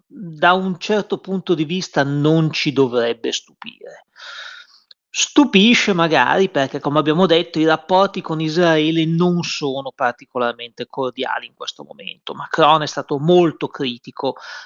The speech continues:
nei confronti della politica israeliana verso Gaza e a maggior ragione verso il Libano.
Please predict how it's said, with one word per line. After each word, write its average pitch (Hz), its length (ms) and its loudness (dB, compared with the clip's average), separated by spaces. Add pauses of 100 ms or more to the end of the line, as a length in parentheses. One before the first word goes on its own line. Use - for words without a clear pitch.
(120)
nei 139 160 2
confronti 139 420 0
della 127 140 2
politica 139 400 -2
israeliana 123 500 2
verso 123 440 0
Gaza 156 680 2
e 170 340 0 (280)
a - 100 -4
maggior 123 420 -4
ragione 120 640 -2 (220)
verso 120 460 0
il 113 100 -4
Libano. 123 520 -8